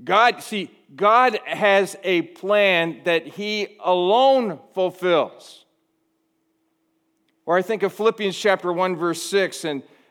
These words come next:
and those powerful words from the Apostle Paul, who says that he who has begun a good work in us will bring it to what? Completion.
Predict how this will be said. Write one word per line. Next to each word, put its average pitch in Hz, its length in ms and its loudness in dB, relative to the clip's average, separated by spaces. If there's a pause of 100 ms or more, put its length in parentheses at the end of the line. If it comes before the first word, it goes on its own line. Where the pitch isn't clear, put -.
and 147 140 -4
those 151 120 -4
powerful 202 540 0
words 175 240 -2
from 165 140 -10
the 156 80 -2
Apostle 165 480 -2
Paul, 160 320 0
who 151 160 -6
says 151 440 -2 (220)
that 170 160 0
he 240 220 -2
who 214 180 2
has 190 160 0
begun 175 480 -2
a 160 160 2
good 202 300 2
work 185 320 -2
in 165 120 -2
us 165 300 -2
will 160 220 -2
bring 190 300 -4
it 208 200 -2
to 190 360 0
what? 160 380 0 (840)
Completion. 170 840 -4